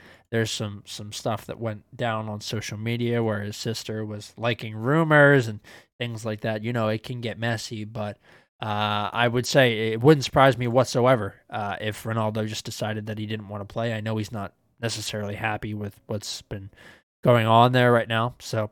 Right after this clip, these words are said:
it makes sense. But let's get into the game itself. Uh, Kevin De Bruyne opened the scoring in the fifth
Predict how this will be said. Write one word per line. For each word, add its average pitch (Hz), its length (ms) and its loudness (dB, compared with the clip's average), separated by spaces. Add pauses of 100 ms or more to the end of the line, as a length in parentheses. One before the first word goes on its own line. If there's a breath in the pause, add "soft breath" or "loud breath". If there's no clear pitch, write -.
(100)
it 131 80 -6
makes 113 260 -4
sense. 113 360 -2
But 107 320 -2 (140)
let's 151 200 2
get 160 160 6
into 139 220 2
the 120 100 0
game 120 260 2
itself. 110 540 0 (420 soft breath)
Uh, 120 240 6
Kevin 156 260 6
De 143 80 2
Bruyne 151 240 6
opened 131 240 0
the 117 60 -6
scoring 135 320 0
in 123 60 -4
the 120 80 -6
fifth - 340 0